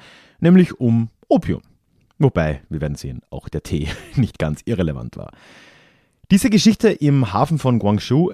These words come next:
stellt den Beginn eines Krieges dar, der dann später als erster Opiumkrieg in die Geschichte auch eingehen würde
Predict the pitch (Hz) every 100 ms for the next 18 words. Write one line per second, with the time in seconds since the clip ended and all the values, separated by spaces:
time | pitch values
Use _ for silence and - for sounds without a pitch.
0 | - - 127 139 147 135 120 123 208 180
1 | - 202 160 - 80 82 160 185 _ 104
2 | 135 147 135 - 156 208 - 95 104 -
3 | 107 147 - 123 139 - 123 - 107 98
4 | - _ 123 117 101 - 123 95 - 82
5 | 85 87 87 127